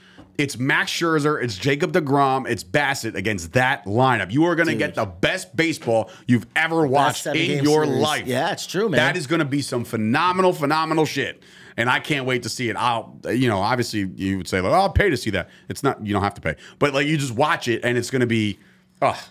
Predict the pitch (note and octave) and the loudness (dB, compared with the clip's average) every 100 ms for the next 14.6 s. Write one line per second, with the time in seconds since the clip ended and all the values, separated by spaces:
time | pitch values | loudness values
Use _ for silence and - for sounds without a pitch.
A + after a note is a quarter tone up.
0 | _ - C3+ E3 - - A#2+ F#2+ A2 G2 | _ -4 0 0 -2 -4 -4 -2 -2 -2
1 | F2 E2+ E2 D#2+ D#2+ - - - - F3+ | -2 -6 -8 -10 -12 -18 -8 -4 0 2
2 | F#3 D#3+ D#3+ C#3+ C3+ C#3+ C#3+ C#3 C#3 C3+ | 2 2 0 0 0 2 2 2 2 2
3 | B2 C3+ B2 B2 B2+ A#2 B2+ B2 G2 A#2 | 2 -2 -2 -2 -2 -2 -2 -2 0 0
4 | A#2 - - F2 D#2+ C#2+ B1+ A1+ G1+ - | 0 -2 -8 -6 -6 -6 -10 -16 -20 -16
5 | G1+ - - - - - E3 E3+ - G#3 | -16 -16 -16 -14 -12 -2 -2 0 -2 0
6 | A#3+ D3 A3 B3+ B2+ C#3 E3+ A3+ C3 G2+ | 0 0 0 -2 0 2 2 2 -4 -6
7 | F#2 - F#2 - - E2+ E2+ E3 E3+ G3 | -10 -8 -8 -6 -6 -6 -2 2 2 2
8 | - - D#3+ G3+ A3 G#3 A#3 G#3 F3+ A#3+ | 2 2 4 4 2 2 4 4 6 4
9 | C4+ D#4 C4+ E3+ B2+ D3+ C#3+ D3+ F#3 A#2+ | 4 4 4 4 4 4 4 4 4 2
10 | G#2+ A#2 C#3+ C#3+ C3 C3+ C#3 C3 B2 A#2+ | 2 2 2 2 2 2 4 2 2 0
11 | C3 C#3 C3+ B2 A#2+ C3 A2+ C#4+ - C#4+ | 0 0 2 2 4 2 2 -2 -4 -6
12 | G#3+ - C3 C#3 C3 B2 A2+ - - D3+ | -8 0 2 4 4 0 -2 -6 -10 -6
13 | G3 D3 - D#3+ G#3 G3 F#3+ A#3 G3 E3+ | -6 -4 -4 -2 0 0 -2 -2 -2 -2
14 | F3 F3 D#3 F#3+ F3+ F#3 | -2 -2 -2 -2 -2 -6